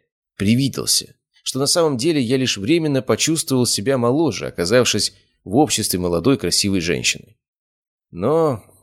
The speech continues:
в нынешней советской реальности меня возвращали разговоры сидевших за соседними столами граждан.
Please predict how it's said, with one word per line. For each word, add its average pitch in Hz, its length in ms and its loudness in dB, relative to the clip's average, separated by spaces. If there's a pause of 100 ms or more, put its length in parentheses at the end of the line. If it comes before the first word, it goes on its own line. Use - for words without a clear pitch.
(100)
в - 20 -6
нынешней 143 420 0
советской 104 400 0
реальности 113 480 0
меня 107 260 0
возвращали 104 560 0
разговоры 101 500 0
сидевших 104 440 0
за 95 100 -4
соседними 107 420 0
столами 98 400 0
граждан. 104 460 -2